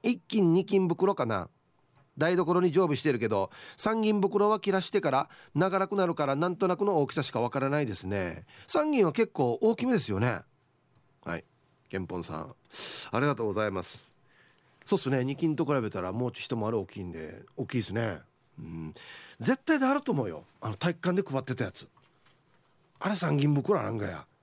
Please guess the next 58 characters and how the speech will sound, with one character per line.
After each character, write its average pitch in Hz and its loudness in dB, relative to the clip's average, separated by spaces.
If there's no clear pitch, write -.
多 120 -2
分。 98 -8
は 104 -2
い、 85 -10
あ - -8
と 202 -2
一 190 -2
個 156 -6
い - -4
き - -10
ま 104 -6
す - -12
か。 - -14
え 87 -6
ー、 - -20
皆 180 2
さ 220 2
ん、 147 0
こ 170 2
ん 180 6
に 175 4
ち 160 0
は。 147 4
コ 175 -2
ペ 214 2
ン 196 2
ラ 190 2
イ 180 0
ダ 107 0
ー - -4
で 85 -6
す。 - -16
こ 113 -4
ん - 0
に 104 0
ち 113 -4
は。 107 -2
早 196 0
速、 220 0
今 208 4
日 214 2
の 220 4
ア 226 2
ン 233 2
サ 180 2
ー - 4
は 120 2
A。 139 0
サ 226 0
イ 240 0
ズ 247 -4
感 170 2
わ 165 2
か - 0
り 170 4
ま 160 2
す - -2
よ。 170 -2